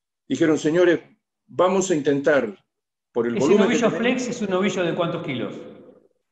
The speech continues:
Speaker 1: ¿Cómo, cómo?
Speaker 2: Ese novillo flex que vos decís que sirve para exportación, sirve para consumo,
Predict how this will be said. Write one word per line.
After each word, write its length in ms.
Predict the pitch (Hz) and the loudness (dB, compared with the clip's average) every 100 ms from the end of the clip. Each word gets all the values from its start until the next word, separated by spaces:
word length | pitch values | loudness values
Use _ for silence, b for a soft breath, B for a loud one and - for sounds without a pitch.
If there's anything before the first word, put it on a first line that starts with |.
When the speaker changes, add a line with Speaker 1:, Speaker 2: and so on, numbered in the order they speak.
| _ _ _ _ _ _ | _ _ _ _ _ _
Speaker 1:
¿Cómo, 180 | 143 143 | 0 2
cómo? 560 | 165 214 214 - _ _ | 2 2 -2 -12 _ _
Speaker 2:
Ese 240 | 190 - | -8 -4
novillo 420 | 190 170 196 185 | -2 -2 -2 -2
flex 520 | 165 - 175 123 117 - | -4 0 -2 -2 -6 -10
que 180 | - | -10
vos 220 | 135 156 143 | -4 -2 0
decís 340 | 135 156 131 | -2 -4 -6
que 140 | 139 113 | -8 -10
sirve 300 | 180 170 143 | -6 -4 -2
para 220 | 139 127 | -2 -4
exportación, 840 | - 127 131 127 - 180 165 147 | -4 -8 -8 -8 -4 0 0 -2
sirve 240 | - 160 | -4 -6
para 240 | 143 147 123 | -4 -4 -4
consumo, 800 | 123 120 190 180 151 135 127 B | -6 -8 -2 0 0 -2 -4 B